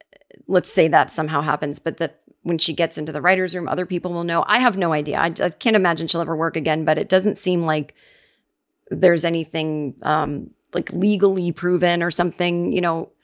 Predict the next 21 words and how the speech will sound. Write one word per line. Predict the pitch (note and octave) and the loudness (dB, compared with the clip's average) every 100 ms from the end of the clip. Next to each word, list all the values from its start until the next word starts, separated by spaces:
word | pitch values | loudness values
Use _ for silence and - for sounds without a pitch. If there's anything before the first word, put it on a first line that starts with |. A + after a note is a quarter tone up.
| _ _ _ _ - | _ _ _ _ 2
there's | F#3+ E3+ | 2 4
no | F3+ | 4
medical | E3+ E3+ - D#3 | 4 2 0 -2
diagnosis, | D#3 D#3+ F#3 G3 - F#3 F3 - | -2 0 2 2 4 2 2 0
but | D#3 D#3+ - | 0 0 -2
anyway. | F3 D#3 - - _ _ _ _ _ _ _ _ _ _ _ _ _ _ _ _ _ _ - | -2 -2 -6 -12 _ _ _ _ _ _ _ _ _ _ _ _ _ _ _ _ _ _ -6
Shout | - - B3+ | 0 4 4
out | C4 B3 | 4 2
to | A3+ A3 | 4 4
the | F#3 | 4
pathological | F#3+ F3+ F3 E3+ E3 E3+ | 2 2 2 0 -2 -4
liars. | E3 E3+ E3+ D#3+ - | 0 0 0 -2 0
I | D#3 D3+ - | -2 -2 -8
have | - G#3 | -2 0
a | |
lot | G3+ G3 - | 2 2 0
to | - | -2
learn | E3+ E3 D3+ D3+ D#3 _ - _ _ - | -2 0 -2 -4 -6 _ -20 _ _ -2
about | D#3+ D3+ C#3 - _ _ _ _ _ _ _ - | 0 2 0 -6 _ _ _ _ _ _ _ -2
you | D3+ D3 | 0 2
all. | C3+ C3 - | 2 0 -6